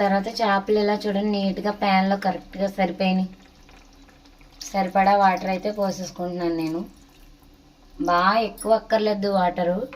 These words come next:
చేప ముక్క ములిగే వరకు వేస్తే సరిపోతుంది. ఎందుకంటే చేప ఉడకాలి కదా. ఒక టెన్ మినిట్స్ ఉడికిన తర్వాత మనం ఉప్పు, కారం సరిపోయినాయో లేదో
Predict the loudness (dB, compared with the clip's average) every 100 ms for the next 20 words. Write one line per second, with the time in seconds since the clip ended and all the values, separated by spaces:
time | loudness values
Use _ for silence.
0 | -18 -20 -20 -14 -4 0 0 0 -4 -2
1 | 0 0 0 2 2 2 0 2 0 0
2 | -6 -4 -4 0 -2 -2 -4 -4 -6 -12
3 | -20 -20 -20 -8 -4 0 0 0 -2 0
4 | 0 2 2 2 2 0 0 0 -2 -2
5 | -6 -16 _ -20 -20 _ _ _ _ _
6 | _ _ -4 -2 2 2 2 -2 0 4
7 | 4 4 0 2 2 2 2 2 2 0
8 | -2 -4 -4 -6 -4 -2 -2 -4 -2 -2
9 | 0 0 0 0 0 0